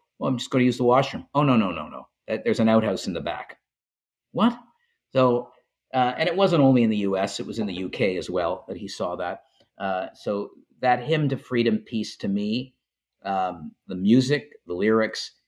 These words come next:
everything still resonates, which is why I really included the footage of what's going on today, uh, that, that segues from Martin Luther King to George Floyd and on,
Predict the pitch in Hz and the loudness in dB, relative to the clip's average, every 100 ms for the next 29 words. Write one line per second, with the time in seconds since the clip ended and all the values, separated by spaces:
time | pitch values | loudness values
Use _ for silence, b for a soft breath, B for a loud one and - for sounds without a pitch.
0 | _ - 120 127 110 98 95 - 98 92 | _ -2 2 2 2 -2 -4 -2 0 2
1 | 104 107 107 104 - 110 - 110 110 117 | 0 2 0 0 -2 -4 -4 -2 2 2
2 | 120 107 101 110 110 95 95 - 110 104 | 4 2 2 2 2 -2 -4 2 2 2
3 | 80 - _ _ _ - - - 113 104 | -2 -10 _ _ _ -8 -4 2 2 2
4 | 104 95 104 98 - 98 95 98 95 92 | 0 -2 -2 -2 -2 -2 0 -2 -4 -4
5 | 104 98 101 101 90 87 _ _ _ _ | -4 -2 0 0 -2 -8 _ _ _ _
6 | _ 95 90 87 85 - _ 95 92 - | _ -2 0 0 -4 -10 _ -6 -6 -6
7 | 101 95 - 123 104 101 92 - 95 95 | -4 -4 -2 0 0 0 -2 -4 -4 -2
8 | 95 95 92 85 - 107 92 - 82 - | -4 -6 -8 -10 -8 -6 -6 -6 -8 -12
9 | _ _ _ _ _ 110 95 - - 101 | _ _ _ _ _ -4 -4 -6 -2 2
10 | 101 90 90 _ _ _ 95 95 104 104 | 2 0 -6 _ _ _ -6 -2 2 2
11 | 90 85 | -2 -8